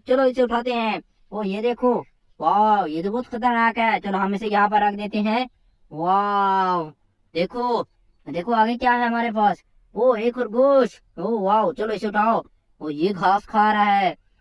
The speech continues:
वाओ एक नन्हा सा बच्चा है ये तो। चलो हम इसे उठा के रखते हैं यहाँ पे। वाओ, चलो चलो देखो देखो हमारे पास और क्या है। ओ ये क्या है, ये क्या है, वाओ बेलचा। ओहो वाओ कितना प्यारा बेलचा है।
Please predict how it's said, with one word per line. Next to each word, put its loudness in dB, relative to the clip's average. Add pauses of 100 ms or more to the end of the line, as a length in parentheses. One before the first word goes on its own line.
(140)
वाओ 2
एक -2
नन्हा -2
सा -2
बच्चा -2
है 0
ये -2
तो। -4 (320)
चलो -4
हम -2
इसे -6
उठा 0
के 0
रखते -4
हैं -6
यहाँ 0
पे। -2 (460)
वाओ, 2 (380)
चलो 2
चलो -2
देखो -4
देखो -2
हमारे 0
पास -4
और -8
क्या 2
है। -2 (380)
ओ -2
ये -2
क्या 2
है, 2 (300)
ये 0
क्या 2
है, 0 (220)
वाओ 4 (100)
बेलचा। 0 (320)
ओहो -2
वाओ 4
कितना -4
प्यारा 0
बेलचा -2
है। -2